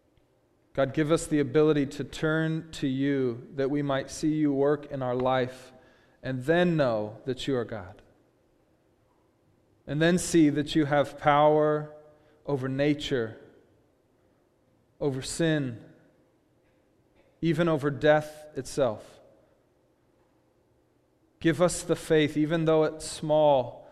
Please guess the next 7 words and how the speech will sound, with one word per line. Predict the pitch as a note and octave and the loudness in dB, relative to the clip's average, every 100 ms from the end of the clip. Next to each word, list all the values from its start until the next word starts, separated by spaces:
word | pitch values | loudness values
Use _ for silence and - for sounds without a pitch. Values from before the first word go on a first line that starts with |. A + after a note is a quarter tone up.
| - _ _ _ | -20 _ _ _
the | - | -14
faith | - - E3+ D#3+ - | -8 0 0 0 -2
needed | D3 D3+ D#3 C#3+ A#2+ - - - _ _ _ - | -4 0 0 0 -2 -6 -18 -20 _ _ _ -16
to | D3 | -14
turn | - D#3 C#3+ C#3 | -4 -2 -2 -4
to | C3+ | -6
you. | A#2+ G2+ | -6 -8